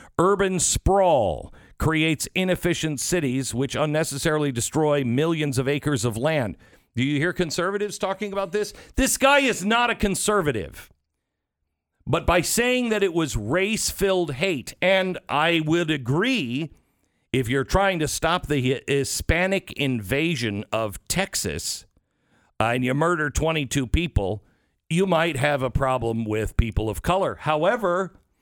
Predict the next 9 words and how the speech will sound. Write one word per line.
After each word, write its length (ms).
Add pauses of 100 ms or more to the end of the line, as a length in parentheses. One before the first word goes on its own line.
(300)
I 300
believe 880 (320)
that, 600
uh, 640 (180)
uh, 180
our 180
governor 420
of 180
Texas 540